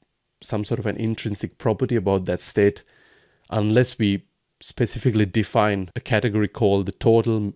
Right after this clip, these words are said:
median household income. So I think bar charts are much more suited to represent this kind of discrete data. So just as a quick exercise, what I can do is I can right click over here and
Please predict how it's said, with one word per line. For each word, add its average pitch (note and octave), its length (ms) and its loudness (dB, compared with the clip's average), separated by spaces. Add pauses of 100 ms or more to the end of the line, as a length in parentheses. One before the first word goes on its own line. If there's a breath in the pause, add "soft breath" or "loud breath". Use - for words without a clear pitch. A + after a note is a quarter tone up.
median A2 400 2
household G2+ 580 0
income. A#2+ 520 -2 (260)
So - 160 -2
I D3 40 4
think D#3 180 2
bar A#2 180 6
charts B2+ 320 0
are A2+ 80 0
much A#2 280 -2
more B2 120 2
suited A#2+ 640 0
to A#2+ 100 -4
represent A2 500 0
this A2+ 160 0
kind A2+ 260 -2
of - 260 -6
discrete A2+ 500 2
data. F2+ 360 2 (380)
So G#2+ 440 2 (260)
just C3 240 0
as A#2 180 2
a - 40 -20
quick C3+ 240 0
exercise, G2+ 400 0
what G#2 100 2
I G2 100 0
can D3 260 0
do A#2 80 2
is G#2+ 120 -2
I G2+ 80 0
can G2 240 -4
right G2 180 -2
click - 220 -2
over G2 200 2
here G#2+ 360 -2
and A#2 380 -4